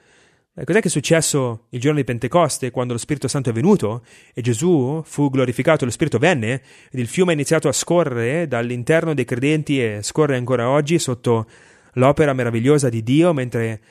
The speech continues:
ci stava dando il suo Spirito e siamo diventati il Tempio dello Spirito Santo, che abbiamo Dio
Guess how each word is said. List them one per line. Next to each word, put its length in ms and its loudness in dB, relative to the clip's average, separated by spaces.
ci 100 -14
stava 280 0
dando 220 0
il 60 0
suo 120 -4
Spirito 380 2
e 60 2
siamo 180 0
diventati 300 2
il 80 0
Tempio 220 2
dello 120 -2
Spirito 280 -4
Santo, 280 2
che 220 0
abbiamo 300 4
Dio 260 2